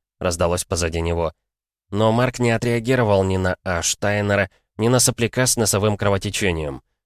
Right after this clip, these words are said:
потому что в этот момент он увидел в отражении стекла, как на противоположной стороне улицы в одном из заведений погас свет. Это был пляж, его бюро. «Я сейчас вернусь», —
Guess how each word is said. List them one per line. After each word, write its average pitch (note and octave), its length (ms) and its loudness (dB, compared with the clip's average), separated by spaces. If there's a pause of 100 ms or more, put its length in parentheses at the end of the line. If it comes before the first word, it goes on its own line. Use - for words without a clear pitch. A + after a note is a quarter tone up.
(160)
потому F#2+ 260 0
что F#2 200 0
в F#2 40 0
этот F#2 240 -2
момент F2+ 440 0
он E2+ 100 -2
увидел F2 360 -2
в E2+ 60 -4
отражении F2 520 -2
стекла, F#2+ 480 -2
как - 200 -4
на F2 120 -2
противоположной F2 720 0
стороне E2+ 360 0
улицы F#2+ 380 -4
в E2+ 60 -2
одном F2 280 -2
из D#2 60 -2
заведений E2 580 -4
погас D#2+ 340 -4
свет. E2 420 -4 (400)
Это G2+ 180 -4
был G2 200 -2
пляж, E2+ 460 -2 (340)
его E2+ 280 -2
бюро. D#2+ 420 -2 (720)
«Я G#2 180 0
сейчас G#2 420 0
вернусь», — G2+ 500 0